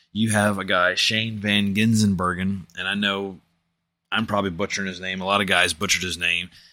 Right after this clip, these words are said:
They went by his nickname was S V G. You had him up there. I think he was the most qualified out of the ringers. He comes from supercars. And to kinda give you a little bit of background on supercars,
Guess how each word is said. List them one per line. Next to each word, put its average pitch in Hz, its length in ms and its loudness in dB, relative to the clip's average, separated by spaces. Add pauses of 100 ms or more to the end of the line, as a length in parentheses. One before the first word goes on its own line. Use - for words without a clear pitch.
(180)
They 104 100 -2
went 98 200 2
by 90 140 4
his 92 200 0
nickname 90 360 -2
was - 420 -2
S 101 220 2
V 95 160 -6
G. 95 340 -6 (1120)
You 113 160 4
had 104 200 4
him 117 220 6
up 101 140 4
there. 92 340 0 (540)
I 104 140 2
think 101 220 4
he 117 120 8
was 117 140 6
the 110 80 4
most 107 200 6
qualified 107 460 4
out 98 120 4
of 90 80 -4
the 95 40 -4
ringers. 101 440 2 (540)
He 120 220 6
comes 101 360 4
from 98 260 2
supercars. 104 800 2 (680)
And 117 200 2
to 117 40 0
kinda 120 200 4
give 117 140 4
you 113 80 4
a - 20 4
little 113 160 4
bit 110 60 4
of 95 100 2
background 101 320 0
on 98 60 -2
supercars, 98 520 -2